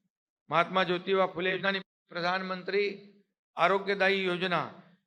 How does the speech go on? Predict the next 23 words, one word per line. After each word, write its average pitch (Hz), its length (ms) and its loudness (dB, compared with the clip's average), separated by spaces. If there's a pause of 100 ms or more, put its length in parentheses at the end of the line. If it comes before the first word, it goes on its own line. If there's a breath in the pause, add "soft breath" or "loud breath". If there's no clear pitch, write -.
(140)
यांच्या 175 460 2
अंतर्गत 185 560 0 (260)
शस्त्रक्रिया 185 560 -4
देखील 175 320 -4
मोफत 165 400 -6
केल्या 180 220 2
जातात. 180 360 2 (960)
वैद्यकीय 202 520 6
क्षेत्रात 208 460 6
केएमनी 214 840 2
केलेली 208 460 2
ही 208 160 0
क्रांती 185 580 -4
ऐतिहासिक 180 680 -4
आहे. - 240 -14 (1800)
कित्येकांसाठी 202 840 4
वास्तू 185 380 2
ऊर्जेचा 196 580 0
स्रोत 208 520 0
आणि 180 180 -2
प्रेरणेचं 175 600 -2
प्रतीक 180 460 -8
आहे. - 260 -12